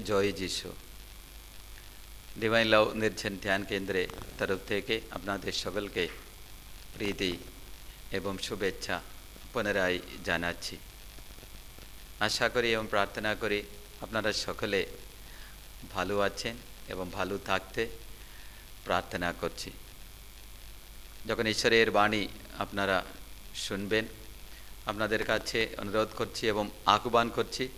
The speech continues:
আজকে বিশেষভাবে প্রার্থনা করতে।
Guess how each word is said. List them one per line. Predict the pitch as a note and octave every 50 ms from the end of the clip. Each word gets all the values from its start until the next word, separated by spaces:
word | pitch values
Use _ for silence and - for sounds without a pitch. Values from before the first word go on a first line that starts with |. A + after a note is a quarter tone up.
| - -
আজকে | A2 G#2+ - - A#2 A2
বিশেষভাবে | G2+ G#2+ - - C3+ C3 - - - A2 G#2 F#2+ G2+ F#2+ - - - - - - - - -
প্রার্থনা | - G#2+ G2 F#2+ - - G#2 G2 G2+ G2
করতে। | G2 - A2 G2 - - A#2+